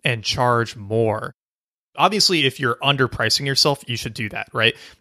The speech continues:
And so you should find where the market starts to push back on your pricing, and that's, like, a good starting point. Once you feel like you've found around that equilibrium, like, just try to make it better and better at that price, or even better and better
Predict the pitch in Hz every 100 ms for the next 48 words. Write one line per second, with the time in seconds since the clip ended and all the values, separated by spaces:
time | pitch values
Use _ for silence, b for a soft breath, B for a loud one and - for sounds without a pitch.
0 | - 143 147 131 135 147 - 143 143 127
1 | 117 120 117 117 107 110 - 113 127 -
2 | - 117 - 110 107 110 98 - 127 -
3 | 107 117 127 147 117 123 - - 107 107
4 | - 120 - _ _ _ _ _ _ 156
5 | 151 160 131 - 139 127 123 - 123 123
6 | 117 107 107 123 123 151 160 135 123 120
7 | B B - 139 123 139 - 165 165 165
8 | 135 - 127 139 117 123 131 113 - 117
9 | - 131 117 110 - 147 131 113 - 117
10 | 110 127 160 156 131 127 120 117 113 107